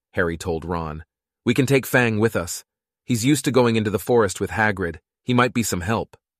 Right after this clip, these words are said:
"Right," said Ron, who was twirling his wand nervously in his fingers. "Er, aren't there, aren't there supposed to be werewolves in the forest?" he added, as they took their usual places at the back of Lockhart's classroom.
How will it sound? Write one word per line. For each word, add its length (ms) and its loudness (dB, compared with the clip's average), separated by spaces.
"Right," 360 0
said 240 0
Ron, 400 -6
who 60 0
was 160 0
twirling 420 2
his 160 -4
wand 440 -2
nervously 580 -2
in 60 -6
his 140 -6
fingers. 540 -6
"Er, 240 4
aren't 240 -2
there, 320 0
aren't 160 2
there 120 4
supposed 420 -2
to 60 -6
be 120 -2
werewolves 680 0
in 100 -2
the 60 -2
forest?" 600 -4
he 200 2
added, 340 -2
as 120 2
they 120 4
took 220 -2
their 160 4
usual 460 2
places 480 -2
at 120 -4
the 60 0
back 300 0
of 120 -4
Lockhart's 520 -2
classroom. 640 -6